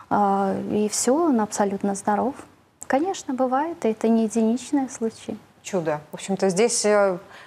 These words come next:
Speaker 2: наверняка каждый случай уникален, ни одна история не похожа на другую, и работать по протоколу не получается у врачей.
Speaker 1: Ни в коем случае, потому что все недоношенные дети абсолютно разные,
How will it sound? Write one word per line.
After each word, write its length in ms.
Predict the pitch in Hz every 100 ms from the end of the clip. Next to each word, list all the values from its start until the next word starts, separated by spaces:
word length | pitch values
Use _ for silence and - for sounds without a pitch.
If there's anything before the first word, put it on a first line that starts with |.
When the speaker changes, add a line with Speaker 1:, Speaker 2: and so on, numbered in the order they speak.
| - -
Speaker 2:
наверняка 760 | 196 208 202 220 220 220 208
каждый 360 | - 220 208 202
случай 360 | - 208 - 220
уникален, 840 | 208 208 208 240 262 226 208 208
ни 180 | 208 214
одна 400 | 208 202 214 202
история 640 | - - 196 180 175 170
не 160 | 185 185
похожа 580 | 190 190 190 175 175 170
на 300 | 175 170 175
другую, 760 | 170 190 180 190 247 262 190 165
и 500 | 180 180 180 175 180 - _ - - _ _ _ _ -
работать 400 | 208 214 240 -
по 80 |
протоколу 600 | 202 202 214 208 214 214
не 180 | 208 190
получается 800 | 190 190 196 - 151 147 - -
у 40 | 160
врачей. 480 | 165 170 - - - _ -
Speaker 1:
Ни 380 | 240 233 240 233
в 60 |
коем 200 | - 233
случае, 360 | 220 240 233 254
потому 420 | 220 214 214 214
что 200 | - -
все 220 | 208 - 233
недоношенные 800 | 220 208 214 208 - 214 208 202
дети 300 | 226 220 202
абсолютно 680 | 185 - 202 208 - 196
разные, 640 | 202 202 202 202 190 196